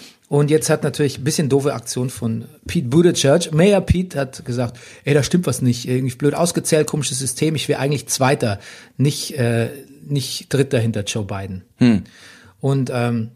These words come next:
Speaker 1: das erinnert erstens mal an, in der Situation an Iowa, wo man eigentlich nicht mehr dran erinnert werden will.
Speaker 2: Mhm.
Speaker 1: Und zweitens mal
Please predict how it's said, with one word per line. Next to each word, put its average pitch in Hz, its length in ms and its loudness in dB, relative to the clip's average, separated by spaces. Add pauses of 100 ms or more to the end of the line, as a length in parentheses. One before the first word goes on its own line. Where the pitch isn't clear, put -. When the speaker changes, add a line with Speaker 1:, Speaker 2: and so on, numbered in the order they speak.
Speaker 1:
das - 260 -6 (480)
erinnert 185 580 2
erstens 170 380 0
mal 151 160 -2
an, 165 140 -4
in 160 120 -2
der 151 100 2
Situation 143 520 -2
an 139 100 -4
Iowa, 160 640 0
wo 147 40 -6
man 131 160 -4
eigentlich 120 140 -4
nicht 131 140 -8
mehr 131 80 -4
dran 123 180 0
erinnert 123 300 0
werden 117 440 -2
will. 170 360 2 (100)
Speaker 2:
Mhm. 107 360 0 (200)
Speaker 1:
Und 143 200 -4 (160)
zweitens 147 360 2
mal 127 220 2